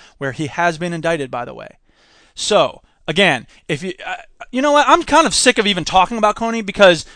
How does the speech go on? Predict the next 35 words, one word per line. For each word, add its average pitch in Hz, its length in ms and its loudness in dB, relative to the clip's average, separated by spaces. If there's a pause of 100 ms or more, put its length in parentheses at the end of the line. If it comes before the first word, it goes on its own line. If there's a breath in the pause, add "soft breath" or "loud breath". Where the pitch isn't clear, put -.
(180 soft breath)
if - 380 -8
you, 226 140 2
if 180 120 -2
you're 190 140 2
in 180 60 -2
favor 302 260 6
of 254 100 6
it, 214 100 -6
fine, 226 260 4
great, 190 340 4
learn 220 240 2
more 220 140 0
about 185 200 6
it, 180 120 -2
do 180 160 -4
things, 131 300 -8
okay? 160 200 -2
If 185 120 -2
you're 180 120 -2
not 247 320 2
in 262 60 -6
favor 240 220 0
of - 20 -4
the 220 60 -8
Kony 226 180 -4
twenty 220 160 -6
twelve 208 160 0
campaign, 214 300 -4 (200 loud breath)
you 277 160 4
still 339 320 6
need 330 100 4
to 285 80 0
be 269 80 2
doing 262 280 2
things. 127 260 -6